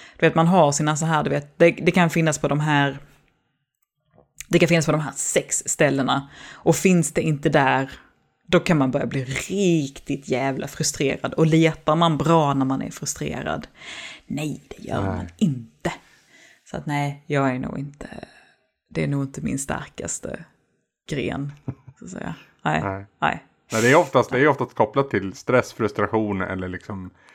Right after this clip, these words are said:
Speaker 2: vad ska man säga, spänningsrelaterade känslor.
Speaker 1: Ja, precis. Och jag är ju en stor boll av alla de tre.
Speaker 2: <laughs>
Speaker 1: Så det blir ju inte skitbra.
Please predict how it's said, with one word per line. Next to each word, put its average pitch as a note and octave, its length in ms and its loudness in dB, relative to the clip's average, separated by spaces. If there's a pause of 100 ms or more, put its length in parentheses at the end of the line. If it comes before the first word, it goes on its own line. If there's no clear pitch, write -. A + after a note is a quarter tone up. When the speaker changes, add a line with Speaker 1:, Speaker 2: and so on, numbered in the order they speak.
(460)
Speaker 2:
vad A#2+ 340 -8
ska A#2 100 -4
man A2 120 -2
säga, - 140 -12
spänningsrelaterade G#2+ 1600 0
känslor. - 560 -10 (840)
Speaker 1:
Ja, F3+ 300 4
precis. D#3 360 -2
Och - 60 2
jag F3+ 160 8
är F#3 40 8
ju F#3 100 8
en E3 80 2
stor C#3+ 240 -2
boll C3+ 400 2
av C3+ 120 0
alla C3+ 240 0
de C3+ 180 -2
tre. - 360 0 (1000)
Speaker 2:
<laughs> - 840 -20
Speaker 1:
Så - 320 0
det E3+ 100 2
blir D#3+ 280 4
ju D#3+ 140 2
inte D#3+ 160 -4
skitbra. E3 920 0